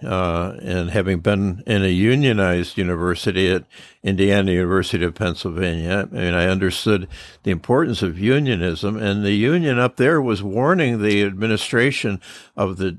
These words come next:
demographic decline that was inevitable, that was foreseen. Instead, the, the administration went into a massive building of, of fancy apartments for the students, which was absolutely the wrong things to be doing at the time it was done.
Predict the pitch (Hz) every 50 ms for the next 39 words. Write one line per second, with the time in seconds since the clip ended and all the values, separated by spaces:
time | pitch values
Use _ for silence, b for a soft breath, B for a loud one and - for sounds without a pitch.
0 | - - 107 - 107 107 107 107 101 - 113 101 104 110 110 - 143 131 123 -
1 | - - - - - 107 101 - - 110 104 110 110 113 117 123 80 98 98 101
2 | 117 110 117 123 120 113 113 101 85 76 85 92 131 147 135 110 113 98 92 95
3 | 92 - - - 120 101 98 - - - 117 107 98 87 87 107 135 - B B
4 | B B B B B - 98 - - - 120 113 117 110 117 110 107 101 101 104
5 | 98 85 92 92 92 101 110 104 101 101 107 104 101 101 - - 110 104 - -
6 | 107 95 101 98 95 92 - 98 87 90 90 104 110 127 135 123 - - 123 104
7 | 92 95 B B B B B B - 104 110 113 113 110 110 104 101 98 95 95
8 | 90 85 - B B B B B B - - 98 - - - 120 110 110 110 -
9 | - 120 104 98 101 98 101 101 92 - - 117 123 127 131 113 101 87 - -
10 | 110 98 87 95 87 - - 131 143 147 120 95 87 101 104 - - - 107 98
11 | - - - - 107 95 92 - - - - 135 123 - - - 117 107 107 104
12 | 107 101 101 92 92 95 101 87 - 120 110 95 101 110 131 151 156 147 135 -
13 | - 110 95 90 85 - - 87 92 92 80 - 110 110 113 107 98 95 101 101
14 | 98 - 104 90 - - 110 104 101 101 101 85 - 85 90 87 - - - 120
15 | 139 127 101 104 120